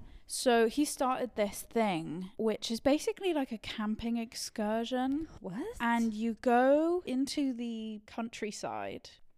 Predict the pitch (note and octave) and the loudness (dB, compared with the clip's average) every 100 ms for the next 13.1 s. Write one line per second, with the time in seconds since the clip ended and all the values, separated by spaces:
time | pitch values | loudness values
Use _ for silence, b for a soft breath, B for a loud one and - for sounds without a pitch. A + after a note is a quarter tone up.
0 | - _ _ _ - G#3 F#3+ F#3 E3+ C3+ | -20 _ _ _ -8 -2 0 2 0 -2
1 | - - - A3 - - - G#3+ G3 F#3 | -6 -14 -10 -10 -10 -14 -4 -2 0 -2
2 | E3+ F3+ F#3 - - - G#3+ A3 G3+ A3+ | -2 -4 -8 -12 -14 -10 -4 -4 2 4
3 | B3+ B3 A#3+ - - A#3 G#3 G3+ G3+ G3+ | 4 4 0 -4 -6 -2 0 0 -2 -6
4 | - - G3+ F#3 G3 F#3 F#3+ F#3+ F3+ F3+ | -10 -6 -4 -2 -4 -4 -6 -6 -4 -4
5 | E3+ E3+ - - - - C4 A#3+ A#3+ A#3 | -4 -6 -10 -18 -10 0 2 4 2 2
6 | A#3 B3+ C4 - - - A#3+ C#4 C4+ G#3+ | 0 -2 -4 -8 -4 2 4 2 0 0
7 | G3+ B3 C4 C4+ C#4 C4+ C4 C4 B3 - | 4 4 4 4 2 2 0 -2 -2 -2
8 | B3 - B3+ A#3+ - A3 G3+ G3 F#3 F#3 | -4 0 0 0 -2 -4 -4 -4 0 2
9 | G3+ G#3 G#3+ A3 A3+ - A#3+ A#3 - A#3+ | 2 0 0 0 0 -2 -4 -4 -2 -2
10 | - C4 B3 A3 A3 A3 B3 B3+ B3 B3+ | 0 0 2 2 4 6 6 6 4 4
11 | G#3+ G#3 E3+ G3 F#3 F#3+ F#3 F3 E3 D#3+ | 2 2 0 0 0 -2 -4 -2 0 0
12 | - F#3 - D#3+ - - - - - - | 0 -4 -4 -10 -10 -12 -12 -14 -12 -12